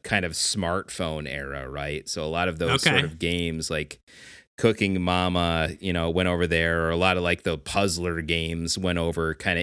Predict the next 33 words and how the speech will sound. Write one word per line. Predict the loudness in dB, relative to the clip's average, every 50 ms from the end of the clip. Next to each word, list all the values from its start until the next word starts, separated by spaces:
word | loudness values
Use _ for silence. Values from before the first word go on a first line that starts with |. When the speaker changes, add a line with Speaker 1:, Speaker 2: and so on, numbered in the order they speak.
| 0
Speaker 1:
in | 0 0 0
that | 0 0 0 0 -2
direction | -2 -2 -2 -2 -2 -2 -2 -2
afterwards | 0 0 -2 -2 -2 -4 -2 -2 -2 -2 -2 -2 0
too. | 0 2 2 2
We'll, | 2 0 0 -2 -2
we're | -2 -2
gonna | -4 -2 -2
talk | -2 -2 -2 0 0
a |
little | 0 0 0
Grindstone | 0 -2 -2 -2 -2 -2 -2 -2 -2 -2 -2 -2 -2 -2 -2
in | -4 -4 -4
a, | -4 -6 -6
in | -6 -6 -4
a | -4 -2
second | 0 2 2 2 2 0 2
as | 2 4 4
Speaker 2:
Yeah. | 4 4
Speaker 1:
well. | 2 2 2 2 2
That | 2 2 2 2 2
sort | 2 2 2 2 2
of | 2 2
game | 2 4 4 4 2 2 2 0 -2 -4 -6 -10 -20 -18 -16 -16 -16 -18 -16 -8 0 4
became | 4 4 6 6 6 6 6 6 4
more | 4 4 6 6 4
of, | 4 4
like, | 4 4 4 4 4
a | 2
tablet | 0 2 2 4 6 6 6 4 4 4 4 4 4 4 2 0 0
or, | 2 2 2 4 2 2 2 0 0 -2
you | -2 -2
know | 0 2 2 2 2 2 2 0 -2